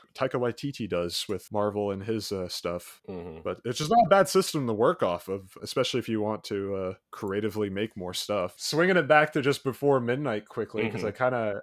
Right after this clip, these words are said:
Speaker 1: I don't think I have anything left to say on it,
Speaker 2: Yeah,
Speaker 1: but
Speaker 2: no, I agree. Um,
Speaker 1: um,
Speaker 2: get, f-,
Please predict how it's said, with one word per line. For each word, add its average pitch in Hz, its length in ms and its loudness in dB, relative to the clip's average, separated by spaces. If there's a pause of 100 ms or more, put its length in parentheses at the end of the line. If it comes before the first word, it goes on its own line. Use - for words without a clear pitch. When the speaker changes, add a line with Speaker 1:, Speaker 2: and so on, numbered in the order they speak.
Speaker 1:
I 117 60 -4
don't 131 180 -2
think 139 140 0
I 131 60 6
have 123 80 6
anything 117 280 2
left 110 200 2
to 101 80 -2
say 123 320 2
on 95 180 0
it, 92 100 -4
Speaker 2:
Yeah, 101 120 4
Speaker 1:
but 92 240 0
Speaker 2:
no, 120 180 -4
I 92 140 0
agree. 101 420 0 (140)
Um, 90 360 -2
Speaker 1:
um, 101 340 -2 (380)
Speaker 2:
get, 98 180 0
f-, - 200 -10